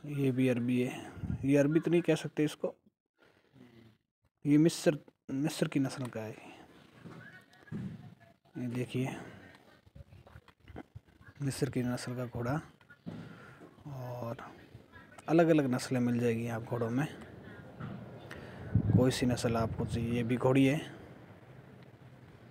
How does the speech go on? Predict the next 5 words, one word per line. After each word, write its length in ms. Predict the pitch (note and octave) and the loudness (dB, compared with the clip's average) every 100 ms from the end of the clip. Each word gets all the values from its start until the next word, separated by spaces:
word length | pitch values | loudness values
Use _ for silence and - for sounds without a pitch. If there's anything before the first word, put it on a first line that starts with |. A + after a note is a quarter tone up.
| - - - - - - - B2+ | -20 -20 -20 -20 -20 -20 -18 -6
ये 100 | A#2+ | -4
देखिए, 400 | A#2 A2+ - - - - - - - - - - - - - - - - - - - | -2 -4 -8 -14 -16 -18 -20 -20 -20 -20 -20 -18 -16 -18 -18 -18 -16 -16 -18 -16 2
काफ़ी 280 | C#3 - B2 | 2 2 -4
शानदार 540 | - B2 B2 A#2+ A#2 | -2 -2 2 2 0
घोड़े, 300 | A2 A#2+ A#2+ | -2 -8 -8